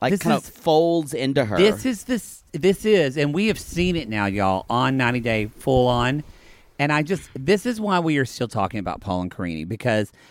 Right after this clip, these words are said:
Speaker 2: I want you to think about their trajectory and the way that Paul has been treated. And if you see any of your situation or yourself in that,
Speaker 1: You mean Karini's been treated?
Speaker 2: Yes. You have just witnessed the cycle of abuse.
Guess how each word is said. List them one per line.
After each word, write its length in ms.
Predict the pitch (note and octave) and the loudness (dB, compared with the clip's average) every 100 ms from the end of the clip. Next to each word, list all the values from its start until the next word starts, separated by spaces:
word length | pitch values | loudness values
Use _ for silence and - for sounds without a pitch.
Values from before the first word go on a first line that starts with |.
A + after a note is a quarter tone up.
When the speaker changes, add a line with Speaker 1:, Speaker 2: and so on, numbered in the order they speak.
| - | -8
Speaker 2:
I 80 | - | -2
want 240 | D3+ G3 A3+ | 0 0 -2
you 60 | |
to 80 | A3+ | -4
think 180 | G3 E3+ | -4 -2
about 380 | D3+ C#3 A2 A#2 | 0 0 -2 0
their 220 | D3+ E3+ | 0 0
trajectory 680 | - D#3+ C#3 A2+ - A#2+ A#2 | -2 -6 -4 -6 -4 -6 -4
and 120 | G#2+ | -4
the 60 | A2+ | -4
way 320 | A2+ A#2+ C#3 | 0 2 2
that 220 | C#3+ B2+ | 0 -4
Paul 240 | - A#2 A#2+ | -2 2 2
has 120 | A#2 | 0
been 160 | - G#2 | -6 -8
treated. 380 | - G2+ G2 F#2 - - - | -4 -2 -2 -4 -18 -20 -8
And 100 | B2 | -4
if 100 | B2+ | -2
you 120 | F3+ | -2
see 400 | F#3 - A#3 G#3+ - | -4 -4 -4 -6 -4
any 360 | E3+ G#3 A3 | 0 2 2
of 100 | G#3 | 2
your 220 | D3+ D#3 D3 | 2 2 2
situation 840 | - B2 B2+ A#2 A2+ B2 - C3+ | -4 -8 -2 0 0 -2 -2 -2
or 60 | G#2+ | -2
yourself 640 | F2+ F#2 - B2 C#3 D3 _ - _ - | -4 -8 -4 0 0 0 _ -20 _ -6
in 180 | C3+ C3+ | -2 0
that, 320 | B2+ D3 D3+ - | 0 -2 -4 -4
Speaker 1:
You 80 | A#2+ | -2
mean 100 | A2 | 0
Karini's 400 | A2 A2 G2+ F#2 | 0 0 -2 -4
been 100 | F#2+ | -8
treated? 240 | - E2+ | -6 -2
Speaker 2:
Yes. 420 | C3+ G#2 - - _ _ _ _ _ _ - | -2 -4 -8 -20 _ _ _ _ _ _ -14
You 380 | B2 C#3 F3+ F#3+ | -6 0 4 4
have 220 | F#3+ C#3+ | 4 2
just 280 | D#3+ D3 C#3+ | -2 -2 0
witnessed 400 | C#3+ C3+ B2 - | 0 0 -6 -8
the 80 | B2+ | -8
cycle 420 | - G2+ - G2 | -2 -2 -2 -6
of 100 | F#2 | -4
abuse. 720 | F#2+ - - - - - | -6 -8 -14 -16 -20 -20